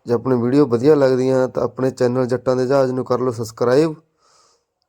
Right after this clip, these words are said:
ਤੇ ਕੁਮੈਂਟ ਜ਼ਰੂਰ ਕਰਦੇ ਕਰੋ। ਵੀਡੀਓ ਕਾਸਟ 'ਤੇ ਚਾਹੀਦੀ ਹੈ ਕਿਉਂਕਿ ਆਪਾਂ ਏਅਰਪੋਰਟ 'ਤੇ ਹੀ ਜੌਬ ਕਰਦੇ ਹਾਂ। ਇਹ ਆ ਗਿਆ ਜੀ ਕੈਨੇਡਾ ਦਾ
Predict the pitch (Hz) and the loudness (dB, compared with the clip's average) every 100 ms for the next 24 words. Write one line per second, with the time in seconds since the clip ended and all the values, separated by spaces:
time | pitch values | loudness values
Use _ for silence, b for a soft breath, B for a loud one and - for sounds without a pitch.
0 | _ 120 - 120 127 139 127 127 147 147 | _ -20 -8 -2 0 0 -2 0 0 2
1 | 135 120 127 135 139 139 - 127 127 143 | 0 0 0 2 2 0 -6 -6 -2 -2
2 | 135 120 113 - 127 123 120 127 131 123 | 0 -2 -2 -4 -2 -2 -2 -4 -4 -2
3 | 139 135 127 135 131 135 135 139 120 120 | -4 -2 -2 -2 -2 -4 -4 -6 -2 -2
4 | 113 110 104 127 131 135 131 123 120 113 | -2 -6 -4 -2 -2 -2 -2 -2 -6 -8
5 | 120 117 117 117 123 | -4 -2 -2 -2 -4